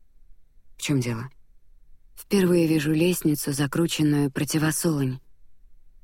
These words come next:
Примечание. Противосолонь. Против часовой стрелки. Конец примечания. «Это на случай осады,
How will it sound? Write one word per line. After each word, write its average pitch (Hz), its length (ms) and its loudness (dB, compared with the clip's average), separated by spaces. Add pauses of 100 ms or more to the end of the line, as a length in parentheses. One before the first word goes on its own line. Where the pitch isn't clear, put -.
(380)
Примечание. 143 800 2 (400)
Противосолонь. 165 840 0 (840)
Против 170 360 0
часовой 151 460 0
стрелки. 131 580 -4 (460)
Конец 185 360 2
примечания. 127 680 0 (1500)
«Это 175 240 2
на 151 140 4
случай 139 320 -2
осады, 139 560 0